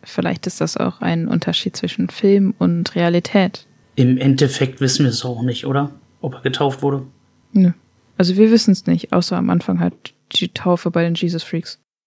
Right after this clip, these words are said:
Speaker 1: Aber was auch dafür spricht, dass er halt von zu Hause weg ist, ist, dass er später, als er gefragt wird, angibt, dass er halt keine Freunde, Bekannte, Verwandte hat.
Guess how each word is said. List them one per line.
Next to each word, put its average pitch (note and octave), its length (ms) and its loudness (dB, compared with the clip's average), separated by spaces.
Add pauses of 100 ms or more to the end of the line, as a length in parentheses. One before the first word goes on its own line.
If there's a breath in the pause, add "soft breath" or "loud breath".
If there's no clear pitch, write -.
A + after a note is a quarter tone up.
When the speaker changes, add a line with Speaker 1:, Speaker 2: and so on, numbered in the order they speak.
(120)
Speaker 1:
Aber - 640 -2
was - 240 -4
auch G3+ 240 0
dafür A#3+ 320 2
spricht, - 680 -6
dass A3 220 -2
er G#3+ 220 -2
halt G#3+ 160 -4
von G#3+ 180 -4
zu G#3+ 180 -4
Hause G#3 360 -4
weg G#3 240 -4
ist, G#3+ 160 -4
ist, - 200 -6
dass F#3+ 160 -2
er F#3 80 0
später, G3+ 640 0
als - 180 0
er G3 80 0
gefragt - 560 -4
wird, A3 220 0
angibt, G3 640 0
dass G3+ 160 0
er F#3+ 120 -2
halt F#3 200 -2
keine F#3+ 300 0
Freunde, F#3+ 360 2
Bekannte, G3+ 400 -4
Verwandte G#3 480 -2
hat. - 180 -12